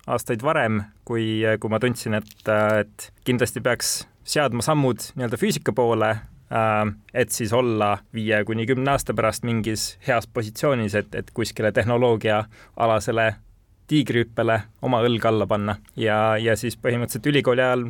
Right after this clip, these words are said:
sattusin ma siukse toreda tiimi peale nagu S Cube kaks ja, ja, ja liitusin ja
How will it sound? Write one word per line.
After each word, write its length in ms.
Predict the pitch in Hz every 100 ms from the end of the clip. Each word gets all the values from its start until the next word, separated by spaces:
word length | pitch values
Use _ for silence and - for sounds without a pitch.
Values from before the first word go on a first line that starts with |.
| -
sattusin 400 | 120 - 95 117
ma 220 | 123 120 120
siukse 280 | - - 131
toreda 320 | 139 135 131
tiimi 240 | 156 143
peale 240 | 127 135 139
nagu 300 | 139 139 135 - -
S 160 | -
Cube 160 | 143 -
kaks 280 | 214 - 143
ja, 160 | 139 123 - _ - 113
ja, 220 | 113 117 120 120
ja 140 | 123 131
liitusin 480 | 180 - 135 123 120
ja 140 | 123